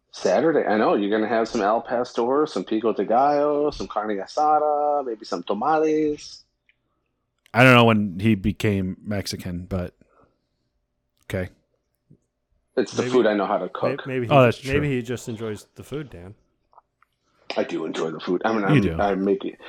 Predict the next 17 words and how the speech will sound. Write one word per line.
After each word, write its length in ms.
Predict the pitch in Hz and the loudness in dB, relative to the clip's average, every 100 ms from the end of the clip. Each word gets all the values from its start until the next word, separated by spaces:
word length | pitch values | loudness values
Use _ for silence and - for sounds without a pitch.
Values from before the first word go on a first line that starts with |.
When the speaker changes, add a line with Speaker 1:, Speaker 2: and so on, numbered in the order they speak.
| - | -6
Speaker 1:
I 100 | 98 | -2
gotta 200 | 104 101 | 0 0
test 280 | - 110 - | 0 -4 -2
out 100 | 104 | -2
my 80 | 101 | 0
new 140 | 104 | 0
blender, 600 | 92 90 101 101 92 90 | -2 -2 0 0 -2 -4
so 140 | - 92 | -2 -2
there's 140 | 92 | 0
gonna 140 | - 92 | -2 -2
be 20 | 87 | 0
margaritas. 680 | 92 87 92 90 87 - - _ _ _ - _ _ _ _ _ _ _ _ _ _ _ _ | -2 0 0 0 -2 -8 -20 _ _ _ -20 _ _ _ _ _ _ _ _ _ _ _ _
Speaker 2:
Did 100 | 113 113 | 0 2
he 60 | |
just 140 | 131 135 | 2 4
say 120 | 147 | 4
blander? 580 | 110 101 95 104 113 | 4 2 2 2 2